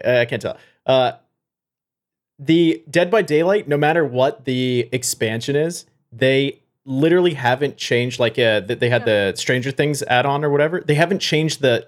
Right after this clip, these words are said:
Speaker 1: design of the mechanics. Like, the, the cabinets are the exact same, uh, uh, at least up to the point that I played it. I don't know. Has that changed recently?
Speaker 2: They d-, I mean, like, when I say change, it's like, they're like,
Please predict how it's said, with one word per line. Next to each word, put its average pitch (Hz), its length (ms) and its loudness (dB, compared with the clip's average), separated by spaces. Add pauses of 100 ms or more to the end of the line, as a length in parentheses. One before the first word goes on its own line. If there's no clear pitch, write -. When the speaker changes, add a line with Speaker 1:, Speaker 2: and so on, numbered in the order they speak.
Speaker 1:
design 123 440 0
of 113 160 -6
the 120 60 -2
mechanics. 107 680 -4 (100)
Like, 131 200 0
the, 117 280 2 (240)
the 135 80 0
cabinets 147 520 0
are 185 100 2
the 170 120 2
exact 151 380 0
same, 160 460 -2
uh, - 40 -6
uh, 131 200 -2 (180)
at 151 240 0
least 160 200 2
up - 120 -2
to 151 100 -6
the 131 60 -2
point 120 220 -2
that 101 100 -2
I 95 120 0
played 90 260 -2
it. - 20 -2
I 87 60 0
don't 123 100 -2
know. 131 160 -2
Has 123 140 -2
that 160 140 2
changed 135 480 -4 (200)
recently? 294 440 2
Speaker 2:
They 311 240 -8
d-, - 80 -14 (420)
I 277 80 -2
mean, 254 260 2
like, 185 420 0
when 220 180 0
I 247 100 4
say 233 200 2
change, 185 680 -4
it's 196 200 -2
like, 185 500 -4
they're 285 140 -2
like, 254 200 -2